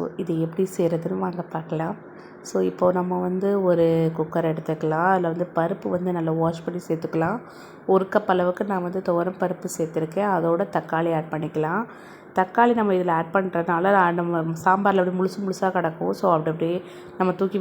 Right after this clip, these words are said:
வெளியே தான் போடுவோம். அதனால இப்படி பண்ணிட்டோம் அப்படின்னா ரொம்ப நல்லது. So, அதனால நான் வந்து தக்காளி வந்து இதுல ஆட் பண்ணிக்கிறேன். அதோட மஞ்சள் தூள் சேர்த்துக்கலாம். So, இது மூணுத்தையுமே சேர்த்து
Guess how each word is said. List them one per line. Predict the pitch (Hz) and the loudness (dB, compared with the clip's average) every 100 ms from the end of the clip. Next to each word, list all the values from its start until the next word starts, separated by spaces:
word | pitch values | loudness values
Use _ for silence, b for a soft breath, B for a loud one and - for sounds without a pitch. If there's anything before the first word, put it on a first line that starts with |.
| 180 | 0
வெளியே | 180 180 | 2 2
தான் | 185 175 | 2 2
போடுவோம். | 156 160 185 - 196 | 2 2 2 2 2
அதனால | 185 185 202 | 4 4 2
இப்படி | 202 202 | 0 0
பண்ணிட்டோம் | 175 185 190 180 | 0 0 2 2
அப்படின்னா | 170 165 196 285 - B B B B B - - | 2 0 0 -2 -8 B B B B B -10 -4
ரொம்ப | 190 190 | 2 2
நல்லது. | 180 170 165 160 170 - - | 4 2 2 2 2 2 0
So, | - 202 | 4 6
அதனால | 185 190 190 190 | 6 4 4 4
நான் | 190 185 | 4 2
வந்து | 185 208 269 196 | 2 2 2 2
தக்காளி | 185 - 185 180 | 0 2 2 2
வந்து | 175 180 226 | 0 2 2
இதுல | 220 175 | 2 0
ஆட் | 160 160 | 0 -2
பண்ணிக்கிறேன். | 170 165 165 160 190 247 - 190 | -2 -2 -2 0 -2 -4 -2 0
அதோட | 180 180 214 202 | 4 4 2 0
மஞ்சள் | 165 165 190 | 0 -2 -2
தூள் | 185 180 - | -2 -2 -2
சேர்த்துக்கலாம். | 160 147 156 156 214 B B B B - | -2 -4 -4 -2 -4 B B B B 0
So, | 190 | 2
இது | 190 180 | 2 2
மூணுத்தையுமே | 190 208 202 196 196 202 202 | 0 0 2 2 2 -2 -2
சேர்த்து | 175 160 160 190 | 0 0 0 0